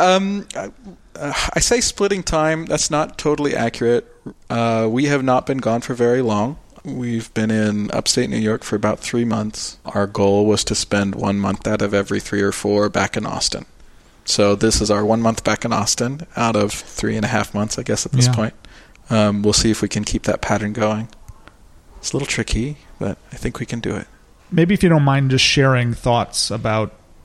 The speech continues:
Speaker 2: Austin in general, the art scene here, and, and something I'd read about, you were talking about this kind of unified voice of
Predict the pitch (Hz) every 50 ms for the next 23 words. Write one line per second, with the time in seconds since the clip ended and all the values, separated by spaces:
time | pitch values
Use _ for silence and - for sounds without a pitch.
0 | - - - 117 113 113 - - - 127 117 110 110 107 104 107 113 110 110 107
1 | 95 95 110 - - 104 107 107 - - - 110 110 110 110 104 110 107 104 107
2 | 107 107 - - 104 104 98 98 104 104 - - - - - - 120 120 120 -
3 | 165 165 - 180 143 127 123 120 120 123 123 123 120 117 110 110 - 107 110 117
4 | - 127 120 123 117 113 107 - - 107 - - - 127 110 101 101 98 101 110
5 | 113 110 - - 117 107 104 98 98 104 104 101 101 104 101 - - - 92 92
6 | 104 - - -